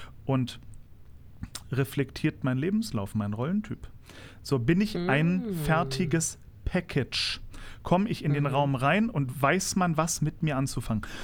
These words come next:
Speaker 1: Und da, und da, äh, gab's ein sehr schönes Beispiel für mich: mein, äh, schriftlicher Lebenslauf, den man ja immer schickt für eine Audition,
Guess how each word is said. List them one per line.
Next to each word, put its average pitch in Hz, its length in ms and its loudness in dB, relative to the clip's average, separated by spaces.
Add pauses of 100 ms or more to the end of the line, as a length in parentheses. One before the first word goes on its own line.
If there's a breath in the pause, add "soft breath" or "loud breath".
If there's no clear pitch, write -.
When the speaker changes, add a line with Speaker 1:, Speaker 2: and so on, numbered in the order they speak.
(240 loud breath)
Speaker 1:
Und 139 160 2
da, 143 80 4 (140)
und 139 120 0
da, 143 100 4
äh, 139 40 0 (720)
gab's - 200 0
ein 175 260 2
sehr 165 160 4
schönes 160 240 0
Beispiel 147 320 2
für 143 100 -2
mich: 143 180 -2
mein, 165 500 0
äh, 156 140 -2
schriftlicher 160 460 2
Lebenslauf, 135 420 2
den 117 120 4
man 120 100 4
ja 117 80 2
immer 110 160 0
schickt - 300 0
für - 140 -6
eine 147 80 0
Audition, 143 300 0